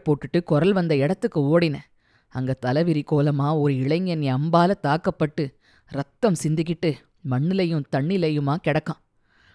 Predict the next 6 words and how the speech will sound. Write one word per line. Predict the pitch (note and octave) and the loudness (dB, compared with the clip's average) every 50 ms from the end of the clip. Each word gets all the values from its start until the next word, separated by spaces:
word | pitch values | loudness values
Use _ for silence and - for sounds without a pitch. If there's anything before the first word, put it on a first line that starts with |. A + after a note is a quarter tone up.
| _ | _
அவன் | _ - C#3+ B2+ B2 B2 - C#3 | _ -6 -4 -4 -4 -4 -4 -6
பக்கத்துல | - - F3+ E3+ - D#3 C3+ C#3 D3+ | -4 -4 -6 -2 -2 -2 0 2 2
ஒரு | D#3+ D3 C#3 C#3+ - | 2 2 0 -2 -2
பானை | - - D3 C#3+ D#3 F3 F#3+ F3+ | -2 0 2 4 4 4 2 2
உருண்டு | D#3 C3+ C#3 D3 E3+ G3 G3+ F3 - | 0 0 0 0 0 0 0 0 0
கிடக்கு. | D3 C#3+ D3 - - - - | 0 -2 -2 -2 -4 -12 -20